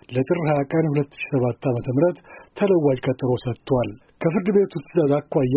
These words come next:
ለሁለተኛ ጊዜ የተሻሻለው የአቃቢ ሕግ ክስ በአቶ አምሃ መኮንን አመለካከት የተሟላ ነው ብለው አያምኑም። ውሳኔው ግን የፍርድ ቤቱ በመሆኑ ይህንን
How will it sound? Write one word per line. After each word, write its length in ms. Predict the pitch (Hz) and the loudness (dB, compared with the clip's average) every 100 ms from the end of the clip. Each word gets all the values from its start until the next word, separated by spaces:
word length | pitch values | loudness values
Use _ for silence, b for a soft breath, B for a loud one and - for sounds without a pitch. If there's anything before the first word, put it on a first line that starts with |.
| 165 | 2
ለሁለተኛ 440 | 160 165 156 160 147 | 2 2 0 0 0
ጊዜ 160 | 131 120 | 0 -4
የተሻሻለው 600 | 117 139 143 131 120 123 - B B B | -4 -2 -2 -2 -2 -4 -8 B B B
የአቃቢ 440 | - 165 165 180 156 | 0 0 0 0 2
ሕግ 140 | 151 123 | 2 0
ክስ 240 | - 196 - | -2 -2 -2
በአቶ 280 | 143 143 139 | -2 -2 2
አምሃ 260 | 190 185 151 | 0 2 0
መኮንን 400 | 135 139 143 123 113 | 2 2 0 0 -6
አመለካከት 640 | 107 123 156 180 - 202 - B B B | -4 -4 0 -2 0 -4 -6 B B B
የተሟላ 500 | 165 202 190 165 139 139 | 0 2 2 4 4 4
ነው 140 | 127 | 2
ብለው 260 | 117 117 113 117 b - | 0 0 -2 -6 b -4
አያምኑም። 480 | 151 139 123 120 98 - b b | 0 0 0 -2 -6 -16 b b
ውሳኔው 460 | 147 143 170 139 127 | 0 2 2 2 2
ግን 160 | 165 190 - b b | 2 0 -4 b b
የፍርድ 300 | 135 131 175 | 0 0 2
ቤቱ 200 | 156 143 135 | 4 4 4
በመሆኑ 380 | 143 139 123 175 196 B B B | 2 4 2 2 -2 B B B
ይህንን 380 | 190 196 180 156 | 0 2 4 2